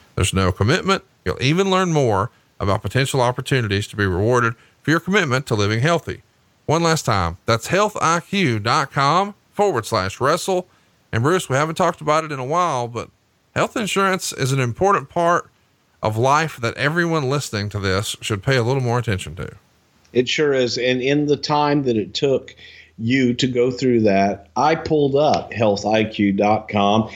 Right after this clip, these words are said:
Speaker 2: and you would be amazed just when you look at the front page and you can see that you could save up to forty-one percent on life insurance, save up to thirty-three percent on Medicare supplement, and much, much more. It's simple, it's easy, and now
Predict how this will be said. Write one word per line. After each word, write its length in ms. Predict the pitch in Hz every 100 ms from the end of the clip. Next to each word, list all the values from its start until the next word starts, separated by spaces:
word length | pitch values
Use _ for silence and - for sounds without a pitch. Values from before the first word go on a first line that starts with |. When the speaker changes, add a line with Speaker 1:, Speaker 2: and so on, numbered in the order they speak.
| - 127
Speaker 2:
and 220 | 135 139
you 100 | 156
would 140 | 143
be 180 | 143 143
amazed 840 | 135 131 131 160 180 117 113 -
just 340 | - 170 165 -
when 100 | 180
you 140 | 180
look 180 | 170 165
at 120 | 151
the 80 | 151
front 340 | - 151 139
page 460 | - 170 180 160 120
and 120 | 131
you 80 | 131
can 140 | 143
see 180 | 131 156
that 100 | 135
you 220 | 113 131
could 200 | 143 127
save 340 | - 147 143 139
up 180 | 131 -
to 80 | 117
forty-one 540 | - 117 120 123 127
percent 360 | 127 - 117 110
on 180 | 104
life 300 | 95 104 117
insurance, 640 | 123 120 - 127 135 - - - -
save 280 | - 151 151
up 160 | 151
to 80 | 156
thirty-three 600 | 151 160 156 160 160 180
percent 480 | 190 156 - 113 104
on 260 | 104 120 127
Medicare 480 | 143 175 - 104 98
supplement, 640 | - 113 120 127 131 123
and 180 | 120 117
much, 320 | 127 - -
much 260 | 127 117
more. 380 | 120 117 117 113 - - - -
It's 240 | 104 -
simple, 400 | - 139 135 117
it's 160 | 104 120
easy, 480 | 117 117 123 107
and 220 | 107 104 101
now 560 | 131 151 113 95 95